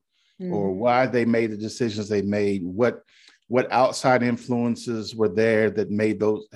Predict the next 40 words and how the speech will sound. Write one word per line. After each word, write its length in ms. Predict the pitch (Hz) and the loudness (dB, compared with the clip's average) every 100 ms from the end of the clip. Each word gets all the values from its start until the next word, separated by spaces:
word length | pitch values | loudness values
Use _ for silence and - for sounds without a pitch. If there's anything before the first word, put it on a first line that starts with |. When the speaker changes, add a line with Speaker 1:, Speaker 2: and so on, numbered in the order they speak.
| 107 - 90 | -8 -8 -6
Speaker 1:
that, 180 | 110 101 - _ - _ _ | -2 -2 -4 _ -20 _ _
that 180 | 110 104 - | -2 -2 2
influenced 560 | 120 117 123 110 104 | 0 2 0 0 0
them 180 | 117 110 | 2 2
in 100 | 104 | 2
making 380 | 107 98 104 95 | 2 2 -2 0
certain 300 | 131 98 110 | -2 0 -2
decisions, 680 | 101 - 110 104 104 98 101 | -2 0 2 2 -2 -4 -4
and 240 | 92 90 _ - _ _ - - - | -6 -8 _ -20 _ _ -20 -20 -10
how 300 | - 135 135 | 2 4 4
could 160 | 123 | 4
I 180 | 117 120 | 4 4
do, 400 | 107 120 113 110 _ _ _ - | 4 4 4 -2 _ _ _ 0
how 220 | 139 135 | 4 4
could 160 | 135 117 | 4 4
I 160 | 120 | 4
serve 400 | 123 127 117 107 | 2 2 0 2
better? 480 | 117 117 113 107 107 - | 4 4 4 0 -4 -4
How 160 | 127 131 | -2 0
could 140 | 120 | 0
I 120 | 117 | 0
reach 360 | 117 113 117 - | 0 -2 -8 -8
people 480 | 127 117 117 113 - _ _ - | -8 -6 -2 -4 -4 _ _ -6
and 120 | 104 | -2
be 120 | 98 117 | 4 4
effective? 720 | 107 - 117 - 113 101 - _ _ _ _ _ | 2 0 0 0 -4 -4 -12 _ _ _ _ _
Um, 460 | 110 104 98 98 - | -4 -2 -2 -4 -8
so 320 | - 127 120 | -2 2 4
many 300 | 117 127 156 | 6 6 6
of 80 | 151 | 4
these 200 | 139 135 | 0 -2
questions 440 | - 135 131 131 | 2 2 2 -4
started 400 | - 123 113 113 - _ _ _ _ _ | -2 0 0 0 -8 _ _ _ _ _
to 120 | - | -16
churn 380 | - - 131 131 | -8 2 4 4
in 80 | 120 | 4
my 160 | 113 | 2
head, 400 | 101 123 123 120 | -2 0 2 2
and, 180 | 104 98 101 | 0 -8 -8
and, 240 | 95 101 | -10 -12